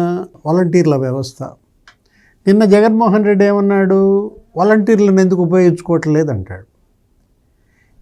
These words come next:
జగనన్న తెచ్చిన వాలంటీర్ల వ్యవస్థే ఇవాళ ఉపయోగపడుతోందని ఈమె ట్వీట్ చేస్తుంది.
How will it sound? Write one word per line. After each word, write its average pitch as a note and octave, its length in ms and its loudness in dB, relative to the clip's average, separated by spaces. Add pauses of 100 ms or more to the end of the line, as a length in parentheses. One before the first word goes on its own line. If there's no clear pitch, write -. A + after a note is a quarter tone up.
జగనన్న A3 420 4
తెచ్చిన A3 400 2
వాలంటీర్ల G#3 560 4
వ్యవస్థే G3+ 560 2
ఇవాళ G3 460 2
ఉపయోగపడుతోందని F#3 1040 0
ఈమె E3+ 280 2
ట్వీట్ D#3+ 400 -2
చేస్తుంది. A#2+ 560 -12